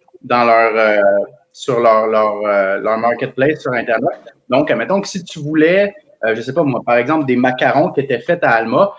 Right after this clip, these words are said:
tu de-, tu devais l'ajouter dans la, dans la section notes. Je veux des, des macarons de Macabon,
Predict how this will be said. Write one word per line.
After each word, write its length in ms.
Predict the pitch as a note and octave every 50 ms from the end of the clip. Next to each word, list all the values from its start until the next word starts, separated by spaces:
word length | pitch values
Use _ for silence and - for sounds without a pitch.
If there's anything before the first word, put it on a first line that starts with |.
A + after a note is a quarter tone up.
| _ _ _ _
tu 140 | - - C3
de-, 380 | B2+ C3 B2 C#3 C3+ C3+ C#3 -
tu 140 | - -
devais 280 | C3+ C3 B2 A#2 C#3 D3+
l'ajouter 640 | D#3+ D3+ C3+ B2+ B2+ A#2+ C3+ C3+ C3+ - D#3 E3 F3
dans 200 | D#3+ D3 B2+ A#2+
la, 260 | A#2+ A#2 A2 G#2+ G2+
dans 180 | G2+ A2 A2 A2
la 140 | A2+ A2 -
section 420 | - C#3 C3+ - - D3+ C#3 - C3
notes. 240 | B2 C3 C#3 C3 - - - - _ _ - - _ _ _ _ _
Je 140 | - G#2+ C3+
veux 360 | C3+ C#3 C3 C#3+ D3+ D#3+ D#3
des, 280 | C#3+ C#3 C3+ C3+ C#3 C#3
des 240 | C3+ C3+ B2+ C3 B2+
macarons 480 | C3 C3 C3+ D3 C3+ B2 C3 C#3+ D3+
de 120 | C#3+ C#3+ B2
Macabon, 480 | B2 B2+ B2+ - C3+ A#2+ B2 A#2+ A2+